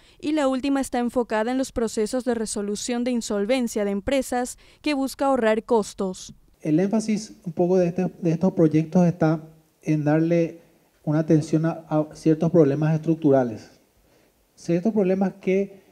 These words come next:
Speaker 2: eh, no permiten el desarrollo de los negocios con mayor agilidad, con mayor rapidez. Los negocios, como ustedes saben, las actividades económicas son muy dinámicas y requieren celeridad. Y en esa celeridad hay nuevas inversiones,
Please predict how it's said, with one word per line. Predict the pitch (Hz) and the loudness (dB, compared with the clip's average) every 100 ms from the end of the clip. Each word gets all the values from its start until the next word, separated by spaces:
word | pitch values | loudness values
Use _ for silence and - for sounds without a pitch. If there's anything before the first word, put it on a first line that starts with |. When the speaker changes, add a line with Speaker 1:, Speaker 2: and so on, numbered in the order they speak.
| _ | _
Speaker 2:
eh, | 170 165 165 160 165 | -2 2 4 2 0
no | 165 190 | 2 4
permiten | 196 160 170 170 196 202 190 _ _ - | 4 4 2 2 0 0 -6 _ _ -6
el | 170 | 0
desarrollo | 175 170 151 156 175 175 | 0 0 2 4 6 4
de | 180 | 4
los | 170 170 | 2 2
negocios | 135 135 131 131 135 - _ | 2 2 0 -6 -10 -12 _
con | - 160 | 0 2
mayor | 156 147 156 | 2 2 2
agilidad, | 156 156 143 135 143 151 151 | 0 -6 -2 -2 0 -2 -4
con | 143 | -6
mayor | 139 139 135 135 | -6 -6 -6 -2
rapidez. | 151 147 120 113 - - _ _ _ _ _ _ _ | -4 -2 -2 -2 -8 -20 _ _ _ _ _ _ _
Los | 156 165 | 2 4
negocios, | 156 165 180 | 4 4 2
como | 185 | -2
ustedes | 175 175 170 | 2 2 2
saben, | 165 160 170 170 | 0 0 0 0
las | 156 | -2
actividades | 156 156 151 | -2 0 0
económicas | 160 151 156 156 | 0 0 0 -2
son | 156 160 | -2 -2
muy | 156 160 | 0 0
dinámicas | 151 156 170 165 165 160 | 0 0 -2 -2 -4 -4
y | 156 | -4
requieren | 151 151 156 160 | -4 -2 0 0
celeridad. | 170 170 160 143 139 - _ _ _ _ _ _ - | 0 0 0 0 -2 -10 _ _ _ _ _ _ -2
Y | 160 | 0
en | 156 | 2
esa | 160 175 | 2 0
celeridad | 180 185 175 156 156 175 - | 0 0 0 2 2 0 -4
hay | 160 160 | -2 2
nuevas | 160 170 160 | 2 4 2
inversiones, | 175 151 123 180 160 120 - | 4 2 4 2 2 -2 -10